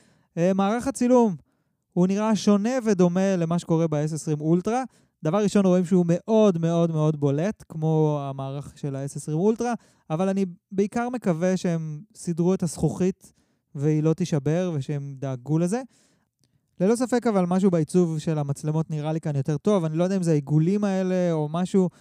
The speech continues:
זה בהחלט נראה ממש ממש טוב, אבל שוב, דומה ל-S עשרים אולטרה. אז, אה, זה בעיקר מבחינתי קטע שדבר כזה דולף מאתר של סמסונג. יכול להיות, אה,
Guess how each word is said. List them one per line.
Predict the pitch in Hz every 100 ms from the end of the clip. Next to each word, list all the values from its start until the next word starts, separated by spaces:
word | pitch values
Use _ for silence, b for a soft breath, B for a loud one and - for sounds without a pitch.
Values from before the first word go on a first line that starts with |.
| b b b
זה | 165
בהחלט | 180 208 202
נראה | 185 175
ממש | 165 160 160
ממש | 156 165
טוב, | - 277
אבל | 202 202 220
שוב, | 269 220 180
דומה | 180 196 220 226
ל-S | 175 165 185
עשרים | 170 170
אולטרה. | 156 151 143 135 - b b b b
אז, | 170 170 185
אה, | 220 214 214 214 214 190 - _ _ -
זה | 175
בעיקר | 208 233 262 269 277
מבחינתי | 240 226 208 214
קטע | - 196 214 208 -
שדבר | - 165 156 170
כזה | 175 175 170
דולף | 151 156 156 160 - 170
מאתר | 160 147 - 160 156
של | 156
סמסונג. | 135 156 156 190 202 196 b b b b b 180
יכול | 185 180 240
להיות, | 262 254 247 - -
אה, | 196 190